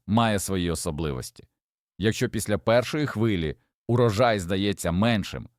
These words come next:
не треба одразу додавати добрива чи міняти лампи. Часто рослина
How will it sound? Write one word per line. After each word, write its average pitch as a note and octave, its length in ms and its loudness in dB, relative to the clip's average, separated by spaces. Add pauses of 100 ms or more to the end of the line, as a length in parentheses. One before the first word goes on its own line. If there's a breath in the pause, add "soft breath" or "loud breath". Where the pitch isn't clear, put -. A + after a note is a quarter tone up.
(220)
не B2 260 2
треба D#3+ 500 2
одразу B2+ 480 2
додавати G#2 600 0
добрива G2+ 560 2
чи - 140 -4
міняти F#2+ 420 0
лампи. D#2+ 460 -2 (460)
Часто C3+ 500 -2 (440)
рослина A#2+ 640 0